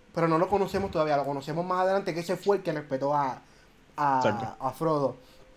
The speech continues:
Speaker 1: ¿Y qué pasa después, Marco? Para que, para yo no estar aquí tampoco.
Speaker 2: No, no, no. Después de eso vemos cómo rápidamente, bueno, lo primero es que vemos obviamente cómo Strider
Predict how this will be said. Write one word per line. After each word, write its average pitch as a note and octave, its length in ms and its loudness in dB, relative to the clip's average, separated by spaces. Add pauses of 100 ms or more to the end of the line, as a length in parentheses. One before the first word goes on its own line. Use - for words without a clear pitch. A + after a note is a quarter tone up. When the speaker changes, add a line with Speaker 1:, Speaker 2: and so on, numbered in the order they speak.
(580)
Speaker 1:
¿Y D#3+ 460 -2
qué E3 120 0
pasa F#3+ 240 4
después, G#3+ 240 4
Marco? A3 260 0
Para C#3 200 0
que, C3 80 2
para B2+ 180 -2
yo B2+ 140 -4
no D3 60 -4
estar E3+ 200 4
aquí E3+ 160 4
tampoco. F3 560 0 (920)
Speaker 2:
No, A#2 180 10
no, C#3 100 12
no. D3+ 240 12
Después E3 260 10
de D3+ 60 6
eso F3 240 8
vemos E3+ 760 10 (140)
cómo E3 360 10
rápidamente, E3 960 10
bueno, D#3 240 12
lo C3 80 6
primero C3 280 8
es F3 60 8
que F3 100 8
vemos D3 200 8
obviamente D3+ 380 8
cómo D3+ 140 6
Strider D3+ 540 10